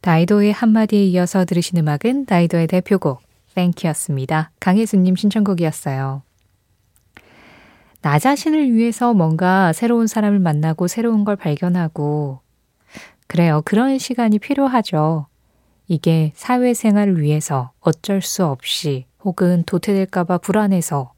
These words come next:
뭐 이런저런 이유로 뭐 새로운 거를 계속해서 공부하고 새로운 사람을 만날 수도 있지만 그런 거는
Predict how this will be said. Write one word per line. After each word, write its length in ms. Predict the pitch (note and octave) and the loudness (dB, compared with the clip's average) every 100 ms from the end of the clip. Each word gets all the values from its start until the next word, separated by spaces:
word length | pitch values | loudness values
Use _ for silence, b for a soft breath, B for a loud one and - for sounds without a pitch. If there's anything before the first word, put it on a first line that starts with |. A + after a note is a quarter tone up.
| _ | _
뭐 100 | - | -6
이런저런 800 | - F#3 C4+ D#4 D4+ D4 C#4 C4 | 0 2 2 2 2 4 4 4
이유로 560 | G3 F#3 G3+ G3+ G3 F#3 B B B | 2 2 2 2 2 0 B B B
뭐 280 | - D3 C#3+ | -2 0 0
새로운 380 | C#3+ G3+ G3 F#3 | 0 0 2 2
거를 340 | F3+ E3 E3 | 2 0 0
계속해서 500 | D#3+ E3 E3+ - E3+ | 0 -2 -4 -4 -2
공부하고 680 | D#3+ - E3+ E3+ F#3+ E3+ F3 | -2 0 0 2 2 2 -2
새로운 300 | - G3+ G3 | -4 -2 -2
사람을 260 | G3 F#3+ F#3+ | -2 -2 0
만날 320 | D#3 C#3+ F3+ | 0 0 -2
수도 300 | - F#3+ G3+ | -2 -2 -2
있지만 640 | D3 - D3+ G3+ A3 C#3 B B B B B | -4 -6 -2 0 0 -2 B B B B B
그런 380 | - G3 A#3 D4 | -4 2 2 2
거는 420 | C#4+ C#4 D#4+ A#3+ | 2 0 0 0